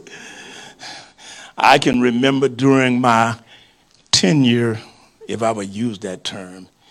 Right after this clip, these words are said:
here as pastor of Our Father's house.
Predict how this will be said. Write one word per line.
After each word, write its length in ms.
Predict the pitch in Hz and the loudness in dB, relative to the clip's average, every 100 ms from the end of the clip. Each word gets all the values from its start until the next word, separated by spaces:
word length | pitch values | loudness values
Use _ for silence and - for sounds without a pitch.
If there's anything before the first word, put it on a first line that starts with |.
| _ _ _ _ _ | _ _ _ _ _
here 380 | - - 143 120 | -8 0 0 0
as 220 | 110 - | -4 -6
pastor 640 | - - 139 113 - - 104 | -8 -8 -6 -6 -8 -12 -14
of 220 | 110 95 - | -12 -12 -8
Our 220 | 101 95 | -8 -8
Father's 500 | - 101 98 90 - | -8 -8 -8 -6 -6
house. 480 | - 98 87 - | -6 -10 -10 -12